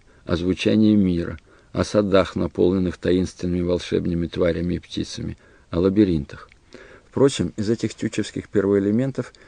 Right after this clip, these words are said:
Иванов складывает другую картину. У Тютчева слуху и зрению подлежат разные сферы. Хаосом звука заявляет о себе реальная морская стихия, в сонном видении предстает мир в его изначальной божественной сотворенности.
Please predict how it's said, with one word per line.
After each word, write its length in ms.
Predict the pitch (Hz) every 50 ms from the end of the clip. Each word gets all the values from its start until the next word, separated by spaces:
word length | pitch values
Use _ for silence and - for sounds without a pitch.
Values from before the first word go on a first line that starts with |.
| - _
Иванов 360 | - - 98 110 113 120 113 -
складывает 480 | - - 113 117 110 104 107 110 107
другую 400 | 104 113 120 117 113 117 92 82
картину. 440 | - - 80 - - - - - 73 - _ _ - - - - - -
У 100 | - 95
Тютчева 460 | 87 - - 143 139 - - 104 101
слуху 440 | 92 - - - - 113 - - 110
и 20 | 101
зрению 540 | 98 104 110 107 117 135 147 131 113 107
подлежат 520 | 104 - 92 95 98 101 98 127 127 123 -
разные 440 | 131 139 98 80 - 87 87 85 80
сферы. 680 | - - - - - - - - 80 80 - - - - _ _ - - - - - _
Хаосом 520 | - - 104 117 120 113 - - 117 107 98
звука 340 | 98 107 123 120 - - 104
заявляет 560 | 95 101 104 104 95 98 101 104 101 - -
о 40 | 92
себе 340 | - - 95 90 98 98
реальная 400 | 90 92 92 90 90 87 87 87
морская 440 | 87 87 85 82 - - 85 85 82
стихия, 580 | 78 - - - 78 - - - 110 113 110 113 _ - - - _
в 60 | - -
сонном 420 | - - 110 117 120 120 117 117
видении 420 | 110 110 110 101 113 113 110 110 104
предстает 580 | - - 90 90 - - 98 92 98 101 -
мир 240 | - 92 98 101 98
в 60 | 98
его 300 | 90 85 92 92 98 98 95
изначальной 760 | 85 90 95 95 - - - 101 98 98 95 95 95 98 - - - - - _ -
божественной 720 | - 90 90 85 98 98 87 - - - 90 85 85 82
сотворенности. 880 | - - - - - 90 87 85 82 80 78 78 78 - - - -